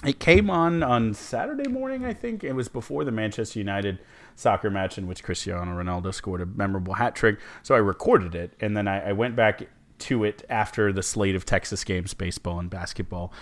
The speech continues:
And, uh, man, I, I just, like, what an iconic Paul Newman performance. The, the imagery, uh, it just, you know, it's weird. I, I,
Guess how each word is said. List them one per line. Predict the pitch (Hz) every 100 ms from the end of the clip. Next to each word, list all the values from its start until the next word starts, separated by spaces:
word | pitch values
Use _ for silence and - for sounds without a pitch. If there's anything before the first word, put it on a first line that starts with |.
| - -
And, | 120 113 107 107 107 -
uh, | 107 104 101 98 95 - - -
man, | 165 165 101 90
I, | 147 - -
I | 185
just, | 202 330 - -
like, | 151 131 113 - - - -
what | 233 359
an | 311
iconic | 113 101 - - 107 104 -
Paul | 107 101
Newman | 101 104 101 95
performance. | 92 90 104 101 98 98 - -
The, | - 101
the | 95 107 -
imagery, | 160 127 117 113 113 113 113 107 - - - -
uh, | 113 107 107 104 101 101 98 - -
it | 180
just, | 180 214 - - -
you | 226
know, | 101
it's | - -
weird. | 117 131 156
I, | - 120 117
I, | 113